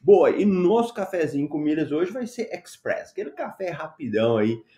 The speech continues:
dando só uma passada nas principais notícias e informações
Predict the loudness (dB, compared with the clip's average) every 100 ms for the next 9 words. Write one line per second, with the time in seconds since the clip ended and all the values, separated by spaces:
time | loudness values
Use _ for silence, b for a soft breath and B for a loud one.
0 | b -2 0 0 -2 -2 -2 -2 -8 -16
1 | -12 -4 -2 0 -2 -4 -6 -8 -6 -2
2 | 0 0 -4 -6 -6 -6 -8 -10 -8 -8
3 | -8 -6 -4 -4 -6